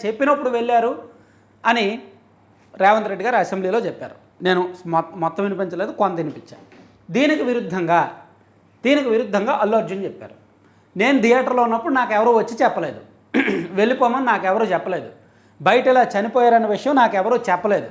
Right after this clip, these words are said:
నాకు తెలీదు, నేను ఆ నెక్స్ట్ డే ఇంటికి వచ్చినప్పుడే నాకు తెలిసింది." And అక్కడ అంతమంది, వేలాది మంది ఉన్నప్పుడు మేము కారులోనే అలా కూర్చోవడం కరెక్ట్ కాదు.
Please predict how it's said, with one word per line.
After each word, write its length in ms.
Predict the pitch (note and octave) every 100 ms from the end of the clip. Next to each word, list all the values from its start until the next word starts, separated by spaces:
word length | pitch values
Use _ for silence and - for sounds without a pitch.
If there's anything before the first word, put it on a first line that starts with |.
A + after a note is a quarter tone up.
| -
నాకు 280 | F#3+ A#3+ A3
తెలీదు, 300 | F#3 G#3+ E3+ - - - _ -
నేను 180 | F#3+ A#3+
ఆ 60 | A3+
నెక్స్ట్ 360 | F#3+ F#3 -
డే 100 | C4+
ఇంటికి 300 | B3+ A3+ -
వచ్చినప్పుడే 400 | A#3+ A3 G#3+ A#3
నాకు 260 | C#4+ A#3+ F3+
తెలిసింది." 440 | F#3 F3 C#3+ A2+ - _ _ _ _ - C#4
And 180 | C#4+ C#4+ - - _ _ _ _ _ _ _ _ _ -
అక్కడ 460 | G3 B3+ A3+ G#3 C#4 - - _ _ _
అంతమంది, 540 | G#3+ B3 B3+ B3+ C4+ C#4+
వేలాది 440 | A3 G#3 C4+ C#4+
మంది 200 | C4 A#3+
ఉన్నప్పుడు 340 | G#3 F3 G3+ C#4
మేము 320 | C4 A3 G#3+
కారులోనే 540 | - G3 C4+ C#4 C4+
అలా 180 | C4 B3
కూర్చోవడం 520 | B3 A3 - A3 C#4
కరెక్ట్ 380 | D4+ B3 A#3 -
కాదు. 200 | D#3 G#2